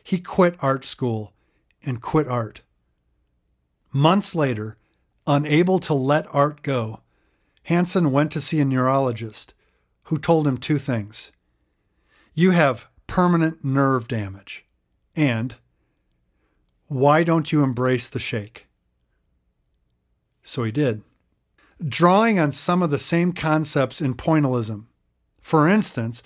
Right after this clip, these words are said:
using fragments to create a unified picture, he began just letting his hand go.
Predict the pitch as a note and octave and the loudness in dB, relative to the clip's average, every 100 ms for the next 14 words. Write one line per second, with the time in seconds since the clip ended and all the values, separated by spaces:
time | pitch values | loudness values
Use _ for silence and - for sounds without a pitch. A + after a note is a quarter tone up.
0 | - - F3+ F3+ D#3+ - - D#3+ F3+ D#3 | -14 0 2 4 0 0 2 4 4 0
1 | C3 - - C#3 - C#3+ D3 D3 B2+ C#3+ | -2 -4 -8 -6 0 2 2 0 -2 0
2 | D#3+ - B2+ A2+ - D#3+ - A2 G#2 _ | 0 0 -2 -2 -4 -6 -6 -14 -14 _
3 | _ _ _ _ _ _ - F3 F#3 D3+ | _ _ _ _ _ _ -2 0 0 2
4 | F3 E3 D3 D3+ D3+ - C3+ C#3+ D3 C#3+ | 2 2 0 0 -2 -2 0 2 2 0
5 | B2 - C3 A#2+ A#2 B2+ C#3 D3 A2 - | -2 -2 -2 -2 -6 -6 -4 -4 -4 -10